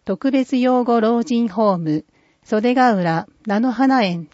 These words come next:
と書かれています。もう一つには、袖ヶ浦市昭和根方地区地域包括支援センタ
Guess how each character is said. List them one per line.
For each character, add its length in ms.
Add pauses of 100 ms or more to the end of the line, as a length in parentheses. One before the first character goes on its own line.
(100)
と 80
書 160
か 140
れ 120
て 140
い 120
ま 140
す。 240 (840)
も 220
う 20
一 240
つ 120
に 200
は、 260 (380)
袖 260
ヶ 180
浦 220
市 300 (340)
昭 340
和 240
根 140
方 300
地 160
区 240 (340)
地 200
域 200
包 200
括 340
支 180
援 160
セ 220
ン 80
タ 380